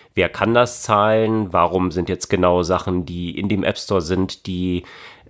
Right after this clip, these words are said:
in den Apps dann irgendwie gekauft werden, eigentlich provisionsträchtig, aber dann andere nicht. Wenn man jetzt zum Beispiel Uber nutzt,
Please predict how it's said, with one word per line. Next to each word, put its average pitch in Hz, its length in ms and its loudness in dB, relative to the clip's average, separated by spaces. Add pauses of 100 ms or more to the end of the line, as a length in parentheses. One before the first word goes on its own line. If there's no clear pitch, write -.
(120)
in 117 180 4
den 107 200 4
Apps - 240 -2
dann 104 180 4
irgendwie 104 260 0
gekauft 101 480 -2
werden, 98 340 4
eigentlich 92 440 0
provisionsträchtig, 98 1160 -2
aber 92 160 2
dann 87 180 0
andere 90 300 0
nicht. 101 300 0
Wenn 92 120 2
man 90 120 2
jetzt 90 140 -2
zum 98 100 -2
Beispiel 85 640 -2
Uber 135 260 2
nutzt, 120 520 -2